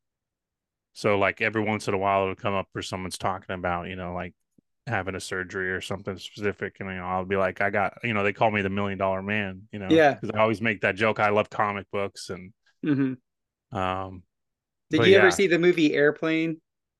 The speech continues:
Speaker 1: Yeah, of
Speaker 2: Where,
Speaker 1: course.
Speaker 2: where the guy's going through the metal detector and
Speaker 1: Yeah,
Speaker 2: he, like, has
Speaker 1: that's
Speaker 2: to
Speaker 1: real
Speaker 2: take
Speaker 1: life.
Speaker 2: his arm off and his leg.
Speaker 1: That's real life for sure.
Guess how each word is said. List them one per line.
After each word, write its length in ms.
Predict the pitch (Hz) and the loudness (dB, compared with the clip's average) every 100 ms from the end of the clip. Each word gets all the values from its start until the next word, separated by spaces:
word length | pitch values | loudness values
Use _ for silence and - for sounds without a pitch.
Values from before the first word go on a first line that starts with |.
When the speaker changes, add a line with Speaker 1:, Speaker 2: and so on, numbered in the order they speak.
| _ _ _ | _ _ _
Speaker 1:
Yeah, 180 | 123 120 | 4 4
of 80 | - | 4
Speaker 2:
Where, 120 | 143 | 2
Speaker 1:
course. 240 | 104 - 170 | 2 0 -8
Speaker 2:
where 300 | 165 165 165 | -2 2 4
the 100 | 151 | 6
guy's 260 | 165 160 | 6 6
going 240 | 165 165 143 | 4 2 2
through 140 | 156 | -2
the 80 | 151 | -2
metal 300 | 151 151 165 | 0 2 0
detector 440 | 156 165 156 - | 0 0 0 2
and 80 | 143 | 4
Speaker 1:
Yeah, 100 | 135 | 4
Speaker 2:
he, 60 | - | 2
like, 60 | _ - | _ 0
has 100 | 120 | 2
Speaker 1:
that's 140 | 123 | 2
Speaker 2:
to 80 | 139 | 0
Speaker 1:
real 180 | 123 110 | 0 2
Speaker 2:
take 100 | 101 | 2
Speaker 1:
life. 120 | 101 | 0
Speaker 2:
his 100 | 110 | -2
arm 300 | 131 143 143 | -2 -2 0
off 340 | 139 143 139 | 0 0 -2
and 80 | 131 | -8
his 120 | 117 | -10
leg. 180 | 123 139 | -6 0
Speaker 1:
That's 180 | 143 135 | 2 2
real 220 | 113 110 | 2 2
life 260 | 104 101 95 | 2 0 -2
for 100 | 110 | -8
sure. 400 | 98 110 104 92 | -8 -4 -6 -6